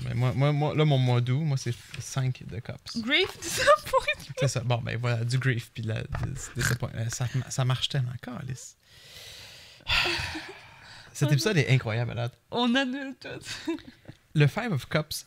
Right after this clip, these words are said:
Speaker 1: indique un temps de sorrow.
Speaker 2: Non.
Speaker 1: Une relation n-, peut,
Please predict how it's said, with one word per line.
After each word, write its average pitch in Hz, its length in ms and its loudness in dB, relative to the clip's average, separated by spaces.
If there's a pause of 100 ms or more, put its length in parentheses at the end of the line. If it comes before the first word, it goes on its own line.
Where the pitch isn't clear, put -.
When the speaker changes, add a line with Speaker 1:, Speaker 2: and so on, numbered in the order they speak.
(100)
Speaker 1:
indique 123 600 0
un 117 140 2
temps 139 240 0
de 117 120 0
sorrow. 123 680 -2 (500)
Speaker 2:
Non. 240 280 -12 (380)
Speaker 1:
Une 143 180 6
relation 156 680 2 (100)
n-, 127 320 4 (560)
peut, 196 380 -4